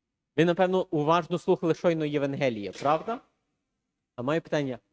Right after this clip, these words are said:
а хто уважно слухав сьогодні апостол, який пані Надя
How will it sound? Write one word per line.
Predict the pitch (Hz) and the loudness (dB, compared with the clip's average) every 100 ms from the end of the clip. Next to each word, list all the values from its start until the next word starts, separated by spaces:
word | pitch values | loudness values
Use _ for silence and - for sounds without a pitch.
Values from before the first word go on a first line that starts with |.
| _ - | _ -8
а | 117 | -8
хто | - - 175 190 | -4 2 2 2
уважно | 131 120 127 156 156 151 | 0 0 2 2 0 -6
слухав | 135 - 156 147 | -6 -2 0 0
сьогодні | - 151 143 143 | 2 0 0 -4
апостол, | 120 - 165 143 - 101 98 _ _ _ _ _ _ _ _ _ | -6 4 6 6 0 -12 -12 _ _ _ _ _ _ _ _ _
який | _ - 117 | _ -12 -6
пані | 135 135 131 | -2 -2 0
Надя | 135 120 104 | 0 -2 -6